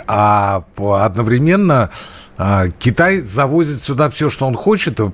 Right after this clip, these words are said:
по тем ценам, которые его интересуют. Потому что Китай — это страна, где китайское правительство может себе позволить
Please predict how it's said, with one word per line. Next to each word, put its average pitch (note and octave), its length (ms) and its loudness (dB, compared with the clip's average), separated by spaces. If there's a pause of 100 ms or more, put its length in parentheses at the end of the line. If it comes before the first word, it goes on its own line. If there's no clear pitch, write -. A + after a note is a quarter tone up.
(120)
по C3 120 2
тем C#3 220 -2
ценам, F#3+ 320 2
которые C#3 580 2
его C3+ 240 2
интересуют. D3+ 600 0
Потому D#3+ 420 0
что D3+ 200 -4
Китай — A#3+ 680 -2 (240)
это E3 360 2
страна, E3+ 640 0 (180)
где A#2+ 560 2 (640)
китайское E3 560 0
правительство E3+ 580 0
может D3+ 540 2
себе A#2 300 -4
позволить C#3+ 720 0